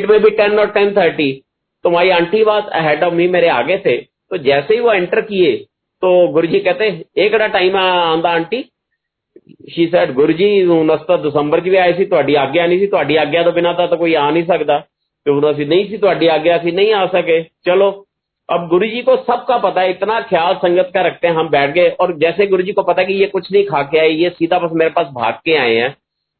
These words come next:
सब कुछ वाइंड अप हो चुका था, तो गुरुजी ने कहा, "जाओ लंगर करो।" हम चले गए किचन के पास, बैठ के हमने लंगर किया। तो जैसे ही लंगर का हमने किया, तो मैं तो गुरुजी के पास आके फिर बैठ गया। गुरु,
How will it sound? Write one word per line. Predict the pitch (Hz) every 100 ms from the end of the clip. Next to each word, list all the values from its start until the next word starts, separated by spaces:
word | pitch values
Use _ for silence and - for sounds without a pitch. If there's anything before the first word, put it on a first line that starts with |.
| _
सब | - 233 226
कुछ | 269 214
वाइंड | 170 175 190
अप | 180
हो | 160
चुका | 156 147 165
था, | 151 131 92 - _ _ _ -
तो | 156
गुरुजी | 175 175
ने | 180
कहा, | 170 175 170 -
"जाओ | 113 165
लंगर | 156 131 135
करो।" | 110 92 - _ _ _ _ _ -
हम | -
चले | 180 165 175
गए | 185
किचन | 190 180 180 170
के | 175
पास, | 160 156 151
बैठ | 151 147 -
के |
हमने | 156 151 151
लंगर | 135 127 170
किया। | 170 165 139 127 _ _ _ _ _ _ _ _ _ _ -
तो |
जैसे | 139 147 147 190
ही |
लंगर | 165 156 175
का | 151
हमने | 143 139 160
किया, | 147 175 165 - - _ _ -
तो |
मैं | 147 147
तो | 170
गुरुजी | 170 160 175
के | 185
पास | 180 151 151
आके | 165 165
फिर | 156 185
बैठ | 180 143 117
गया। | 143 135
गुरु, | 143